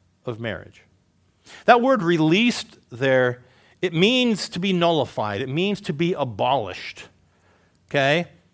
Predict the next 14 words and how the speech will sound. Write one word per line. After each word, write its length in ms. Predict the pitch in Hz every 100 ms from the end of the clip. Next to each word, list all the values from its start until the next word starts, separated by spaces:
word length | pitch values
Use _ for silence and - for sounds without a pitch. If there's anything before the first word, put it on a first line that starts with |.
| _ _ _ _ _ _ _ _ _
The 120 | 175
death 400 | 131 170 254 262
of 140 | 233 -
her 180 | 220
husband 540 | 170 208 226 156 156 165
is 160 | 175
saying 500 | - - 233 202 160
she 560 | 151 - 233 254 262 247
is 160 | 180 135
no 300 | 185 233 254
longer 640 | 220 233 247 226 165 151 - -
under 420 | 214 262 262 254
a 120 | 180
contract 960 | 170 - 233 262 277 - 165 156 165 -